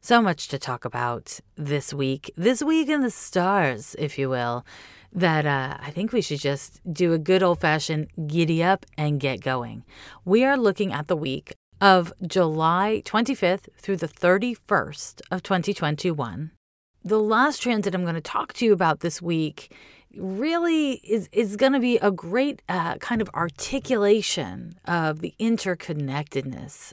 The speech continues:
of astrology and the world, A K A, uh, a good reflection of how each individual transit is part of a larger cycle and how these larger cycles are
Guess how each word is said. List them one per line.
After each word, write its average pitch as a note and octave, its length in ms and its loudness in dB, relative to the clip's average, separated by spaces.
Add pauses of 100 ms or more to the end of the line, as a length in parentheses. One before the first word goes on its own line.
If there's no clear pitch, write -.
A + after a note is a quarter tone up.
of D3 400 0 (640)
astrology D3+ 880 2
and C3+ 100 -6
the C#3 60 -2
world, A#2+ 400 -6 (340)
A D#3 180 0
K C3+ 280 -4
A, D3 340 -4 (400)
uh, D#3 320 -8
a G3 80 -4
good G#3 200 4
reflection G3 960 -4 (160)
of F3 240 4
how G3 540 4 (200)
each B3+ 240 0
individual G3 640 2
transit C4 880 -2 (400)
is G#3 120 -2
part - 260 -2
of A3+ 80 0
a A3+ 60 2
larger F#3+ 540 2
cycle - 600 -8 (140)
and E3 180 -4
how F#3+ 380 4 (340)
these G#3+ 240 2
larger G#3 340 4
cycles G3 680 0 (160)
are F3 320 0